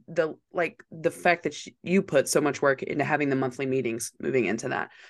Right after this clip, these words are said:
Uh, so we were, I already considered you guys more, like, close friends than some people I've known longer.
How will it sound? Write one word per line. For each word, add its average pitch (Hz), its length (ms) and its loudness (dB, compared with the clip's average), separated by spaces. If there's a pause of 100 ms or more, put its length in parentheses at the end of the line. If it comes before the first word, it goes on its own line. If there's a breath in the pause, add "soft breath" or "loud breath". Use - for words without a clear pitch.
(400 loud breath)
Uh, - 200 -2
so 160 240 6
we 165 300 6
were, 180 460 6
I 226 240 2
already 151 320 2
considered 143 600 -2 (540)
you 156 160 -6
guys 143 360 2
more, 143 560 0
like, - 280 2 (100)
close 156 360 0
friends 139 420 -2
than 139 160 -4
some 135 160 -4
people 135 240 -4
I've 127 180 -2
known 139 180 0
longer. 135 400 -2